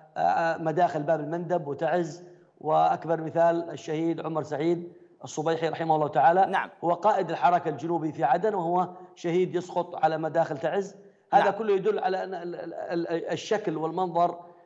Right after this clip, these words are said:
Speaker 1: لا، لا، لا، دائمًا لا، لا يؤثر على المقصود الجنوبي. آه، يوم من الأيام كان يتهم أبناء الجنوب بأنهم يميلون إلى إيران وأنهم أقرب للتشيع، وأظهر الوا-، الواقع أن أرض الجنوب سنية وهم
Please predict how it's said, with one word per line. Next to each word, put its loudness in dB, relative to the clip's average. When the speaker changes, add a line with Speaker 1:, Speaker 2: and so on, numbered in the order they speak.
Speaker 1:
لا، -6
لا، 2
لا، -2
دائمًا 2
لا، -6
لا 0
يؤثر 0
على 2
المقصود -4
الجنوبي. -2
آه، 6
يوم 2
من 0
الأيام 0
كان 2
يتهم 0
أبناء -4
الجنوب -4
بأنهم -2
يميلون 0
إلى -2
إيران 4
وأنهم 0
أقرب 0
للتشيع، 0
وأظهر 4
الوا-، 0
الواقع 4
أن -6
أرض -2
الجنوب -4
سنية 2
وهم 2